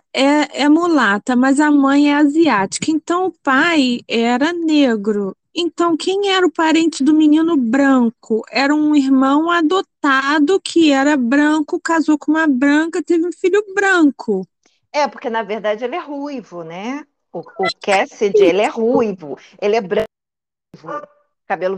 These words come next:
Speaker 1: Aí, olha
Speaker 2: vermelho.
Speaker 1: Olha só, você sabe, né, Vânia, que esse negócio do Bridgerton, pra mim, eu não consigo ver. Pra mim,
Speaker 2: Uhum.
Speaker 1: isso é uma distopia.
Speaker 2: Uhum.
Speaker 1: Mas, o Bridgerton,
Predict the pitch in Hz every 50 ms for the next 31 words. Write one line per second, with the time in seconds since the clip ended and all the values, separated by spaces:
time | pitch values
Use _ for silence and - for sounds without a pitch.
0 | 185 240 370 381 403 415 415 415 381 285 233 202 180 175 165 156 165 - _ _
1 | _ _ _ _ _ _ _ _ _ _ _ - - 294 _ - 320 381 381 427
2 | - - - 196 190 - 247 - - _ _ _ _ _ _ - - 349 - -
3 | - - - - 415 440 440 - 349 226 208 208 226 240 247 247 220 - 240 220
4 | 214 226 - - - 285 269 262 277 294 - - 262 247 240 226 277 294 311 -
5 | 294 247 262 220 208 254 277 - - 302 - 294 285 277 285 269 247 254 285 -
6 | - 254 302 302 302 302 339 415 - - 466 440 - - - 415 311 415 440 370
7 | 285 247 196 190 185 - _ _ _ _ - 494 539 285 277 277 254 247 240 262
8 | 226 214 214 190 190 196 208 226 254 285 320 359 - _ _ _ - - - -
9 | - 240 294 311 359 381 403 359 269 247 370 - - - 571 587 - _ - 392
10 | 320 254 220 208 196 190 185 - _ _ _ - - - - - - - _ -
11 | 320 185 196 208 202 202 - - 196 208 240 330 240 214 - - - - - -
12 | - _ _ 403 453 554 - - - 359 370 403 440 403 302 277 262 - - 269